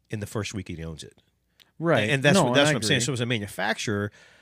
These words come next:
Speaker 1: I want that kind of feedback, making my products better, which is gonna make, give me a better product to my end
Speaker 2: Well, they're,
Speaker 1: users.
Speaker 2: they're both important because you need somebody to sell your product. Doesn't matter how good your product, product is if you don't have somebody to sell it for you. I'm not saying, like,
Speaker 1: Yeah, I know
Speaker 2: Nathan
Speaker 1: what you're
Speaker 2: and
Speaker 1: saying.
Speaker 2: guys like that don't do
Speaker 1: You're just
Speaker 2: that
Speaker 1: giving the
Speaker 2: because
Speaker 1: other
Speaker 2: he
Speaker 1: side of
Speaker 2: does.
Speaker 1: the fence.
Speaker 2: Because,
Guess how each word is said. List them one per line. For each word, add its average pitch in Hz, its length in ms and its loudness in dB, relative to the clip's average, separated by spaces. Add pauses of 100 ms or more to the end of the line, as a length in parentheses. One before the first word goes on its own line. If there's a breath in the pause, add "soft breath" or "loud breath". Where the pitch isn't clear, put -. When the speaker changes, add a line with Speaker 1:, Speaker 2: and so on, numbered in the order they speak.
(200 loud breath)
Speaker 1:
I 123 120 -2
want 143 380 -4
that 135 200 0
kind 131 180 -6
of 104 80 -4
feedback, 101 540 -4
making 107 220 -8
my 107 120 -4
products 98 460 -8
better, 107 320 -2
which 98 160 -8
is 104 40 -10
gonna 98 120 -12
make, 98 120 -10
give 104 140 -8
me 95 80 -8
a 90 60 -8
better 90 180 -8
product 95 300 -8
to - 80 -16
my 92 100 -10
end - 120 -12
Speaker 2:
Well, 190 80 -6
they're, 196 100 -2
Speaker 1:
users. 196 560 -6
Speaker 2:
they're 175 160 0
both 139 280 4
important 120 540 -4
because 113 260 -8
you 113 80 -6
need 113 180 -2
somebody 113 340 -4
to 98 80 -6
sell 120 240 -4
your 95 80 -6
product. 87 340 -10
Doesn't 127 200 -2
matter 110 140 -2
how 101 100 -4
good 98 120 -8
your 92 80 -8
product, 113 300 -4 (220)
product 117 340 -4
is 90 180 -10
if 92 120 -12
you 98 60 -10
don't 98 140 -6
have 98 200 -10
somebody 98 280 -8
to 85 80 -12
sell 117 240 -8
it - 60 -18
for 87 140 -16
you. 87 140 -12 (320 loud breath)
I'm 139 100 0
not 135 200 0
saying, 117 240 -2
like, 101 200 -8
Speaker 1:
Yeah, 104 100 -4
I 104 40 0
know - 0 -
Speaker 2:
Nathan 104 80 0
Speaker 1:
what 95 60 -2
you're 107 100 -2
Speaker 2:
and 104 80 -2
Speaker 1:
saying. 101 120 -4
Speaker 2:
guys 101 220 -2
like 98 120 -10
that 90 160 -8
don't 87 200 -10
do 98 80 -8
Speaker 1:
You're 95 160 4
just 135 100 2
Speaker 2:
that - 20 -4
Speaker 1:
giving 135 200 0
the 117 60 -2
Speaker 2:
because 107 60 0
Speaker 1:
other 101 100 -2
Speaker 2:
he 95 80 -4
Speaker 1:
side 98 100 -4
of 95 60 -6
Speaker 2:
does. 90 100 -10
Speaker 1:
the 95 80 -12
fence. - 360 -18
Speaker 2:
Because, 104 540 -2